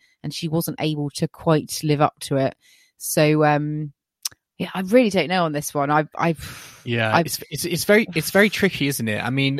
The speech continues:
Speaker 2: uh, uh, I mean, to be fair to Con-, Kontaveit, she, um, has been dealing with, um, the effects of, of covid, I believe, over the last few weeks. So I don't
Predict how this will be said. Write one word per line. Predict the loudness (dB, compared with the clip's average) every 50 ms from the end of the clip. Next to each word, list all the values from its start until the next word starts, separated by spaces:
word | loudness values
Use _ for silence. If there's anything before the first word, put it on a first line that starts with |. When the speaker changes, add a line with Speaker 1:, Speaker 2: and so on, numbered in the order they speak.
| -6 -6 -8
Speaker 2:
uh, | -8 -4 -4
uh, | -4 -6 -6 -6 -2 0
I | 2 2
mean, | 2 2 2
to | 0 0
be | 0 0 0
fair | 2 2 2 2
to | 0 -6
Con-, | -2 0 -2 -2 -2 -4 _ _ -6
Kontaveit, | -4 -4 -4 -4 -4 -4 -4 -4 -4 -6 -6
she, | -6 -4 -2 -2 0 0 -2 -2 -4 -8 _ -20 -20 -20 -20 _ _ _ _ _ _ -2
um, | 0 2 2 2 2 0 2
has | 0 2 2
been | 4 2 4
dealing | 4 4 6 6 4 2 2
with, | 4 2 2 2 -2 -8 -16 -8
um, | -4 -2 -2 0 -2 -2 -4 -4 -2
the | -2 -2
effects | -2 2 4 2 2 4 0 -4
of, | -4 -4 -4
of | -6 -6 0
covid, | 4 4 4 4 4 2 0 -2
I | -2
believe, | -4 -4 -4 -4 -2 -2
over | -2 -2 -2 -2
the | 0
last | 0 0 -2 -2 -6 -8 -10 -14 -20 _ _
few | -20 -14 -8 -6 -6 -6 -4
weeks. | -4 -6 -6 -8 -8 -10 -10 -8 -8 -8 -6
So | -4 0 0 2 2 2 0 -2 -4 -8 -14 -20 -20 _ _ _ _ _ _ _ _ _ _ _ -4
I | -4 0 4
don't | 4 4 4 2